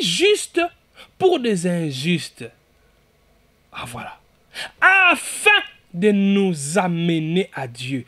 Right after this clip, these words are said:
Et il a été mis à mort quant à la chair, mais il a été rendu vivant quant à l'esprit. Pour nous amener à Dieu,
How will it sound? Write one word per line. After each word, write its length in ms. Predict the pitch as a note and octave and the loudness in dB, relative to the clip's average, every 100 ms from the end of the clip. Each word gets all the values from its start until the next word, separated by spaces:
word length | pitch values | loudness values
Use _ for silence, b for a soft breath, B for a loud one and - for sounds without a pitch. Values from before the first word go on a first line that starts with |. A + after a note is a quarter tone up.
| B | B
Et 100 | E3+ | -2
il 40 | D#3 | 0
a 100 | C#3+ | -2
été 240 | B2+ D#3 | -4 -4
mis 320 | D3+ E3 C3+ | -2 -2 -4
à 60 | B2 | -8
mort 340 | B2 D3+ C3+ | -6 -6 -8
quant 140 | - B2 | -10 -16
à 140 | A#2+ | -14
la 80 | A#2 | -14
chair, 340 | - B2+ A#2+ - B B | -12 -12 -12 -18 B B
mais 120 | B2+ | -10
il 40 | B2+ | -8
a 60 | |
été 240 | A#2+ - B2 | -10 -10 -10
rendu 260 | A#2+ A#2+ | -10 -10
vivant 300 | A#2+ A#2+ A#2 | -12 -14 -18
quant 120 | A#2+ B2 | -20 -20
à 160 | - | -20
l'esprit. 400 | - - - C3 - b b b b b - | -20 -20 -20 -20 -20 b b b b b -14
Pour 180 | D3+ | -12
nous 440 | B2 A#2 B2+ B2+ A#2 | -12 -12 -10 -10 -10
amener 320 | A2 A#2+ A#2+ | -12 -12 -12
à 100 | - | -12
Dieu, 260 | - B2 | -12 -14